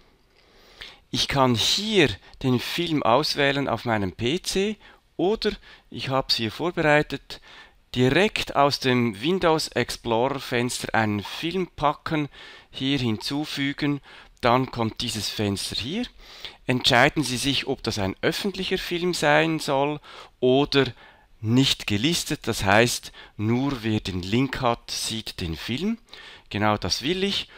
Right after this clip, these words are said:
Und nun hier gehe ich zu meinen Playlisten. Die oberste ist YouTube. Ich mache einen Haken hier bei YouTube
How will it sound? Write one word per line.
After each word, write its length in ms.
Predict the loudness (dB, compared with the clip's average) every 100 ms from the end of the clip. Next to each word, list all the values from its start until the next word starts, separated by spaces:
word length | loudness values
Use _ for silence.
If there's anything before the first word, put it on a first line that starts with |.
| -16 -2
Und 200 | 2 4
nun 180 | 4 4
hier 240 | 2 2
gehe 200 | 2 2
ich 180 | 0 -2
zu 140 | 0
meinen 340 | 4 4 4 -2
Playlisten. 880 | 0 2 4 2 2 0 0 -2 -2 -10 -20 -20 -14 -8
Die 100 | -2
oberste 480 | 0 0 -2 0 0
ist 340 | 0 -4 -4
YouTube. 760 | -4 -4 -4 -4 -4 -4 -6 -14 -20 _
Ich 180 | -12 -4
mache 340 | -2 -2 -2
einen 280 | -2 -2 -2
Haken 420 | 2 2 2 -2
hier 260 | -4 -2 -4
bei 200 | -2 -4
YouTube 720 | -2 -6 -8 -8 -8 -8 -12